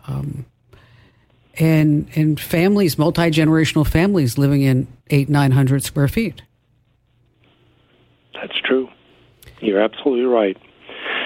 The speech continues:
Speaker 2: We in Hawaii, there is, there are a lot of things that we confront and that we overcome in order to remain in this wondrous place.
Speaker 1: Mm-hmm.
Speaker 2: The economics command that many do exactly that,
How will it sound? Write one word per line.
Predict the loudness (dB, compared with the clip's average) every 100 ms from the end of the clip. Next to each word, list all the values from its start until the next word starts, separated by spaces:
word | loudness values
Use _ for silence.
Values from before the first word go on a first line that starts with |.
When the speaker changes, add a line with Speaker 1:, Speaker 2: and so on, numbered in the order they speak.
| -8 -10 -14 -20 -18 -4
Speaker 2:
We | 0 2
in | 2
Hawaii, | 2 2 2 2 0 -6 -2
there | 0 0 0
is, | 0 2 2 0 -2 0
there | 2
are | 2
a |
lot | 2 2 0
of | -2 -6 -20 _ -2
things | 0 0 -2
that | -4
we | -2 -4
confront | -4 -4 -2 0 0
and | 0
that | 0
we | -2
overcome | -2 -2 -6 -4 -4 -4 -6
in | -8 -8
order | -4 -4 -4 -6
to | -6 -6
remain | -4 -4 -2 -2 -4 -8
in | -8 -8 -6 -4
this | -6 -8 _ _ _ _ _ _ -10
wondrous | -4 -2 -2 -6 -8 -12
place. | -10 -10 -10 -20 _ -10
Speaker 1:
Mm-hmm. | -8 -8 -10 -12 -16 -14 -12 -6
Speaker 2:
The | -4
economics | -6 -10 -6 -4 -2 -6 -12 -20 _ _ -6 -4
command | -2 -2 -2 0 -2 -4 -10 -16 -20 -6
that | -4 -4 -4
many | -4 -2 -4 -6 -16 _ _ -6
do | -4 -4
exactly | -6 -6 -6 -6 -8 -6
that, | -6 -10